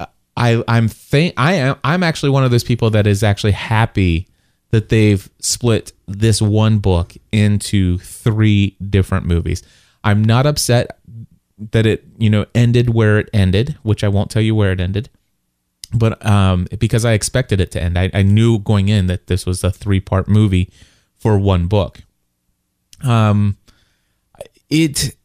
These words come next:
it was, it was a good story, and it, and it, I, I will say this. I don't know that I would have enjoyed this movie nearly a much, as much. I think I probably would have been a little bit more lost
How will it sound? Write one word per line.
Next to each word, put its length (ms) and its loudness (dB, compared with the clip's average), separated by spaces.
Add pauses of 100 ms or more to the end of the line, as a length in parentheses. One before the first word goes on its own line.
it 160 -2
was, 200 2
it 120 -2
was 160 2
a 40 2
good 200 -2
story, 560 -4 (100)
and 300 2
it, 160 -2
and 160 2
it, 300 0 (840)
I, 200 -2
I 140 0
will 180 2
say 180 0
this. 460 -4 (560)
I 100 4
don't 420 -2
know 220 0
that 120 -2
I 120 0
would 160 2
have 100 2
enjoyed 800 2 (720)
this 840 -2 (120)
movie 840 0 (440)
nearly 580 2
a 40 0
much, 240 -2
as 320 -4
much. 240 0
I 80 0
think 220 -2
I 80 2
probably 260 0
would 160 0
have 80 0
been 140 2
a 60 2
little 200 2
bit 140 0
more 240 2
lost 680 -4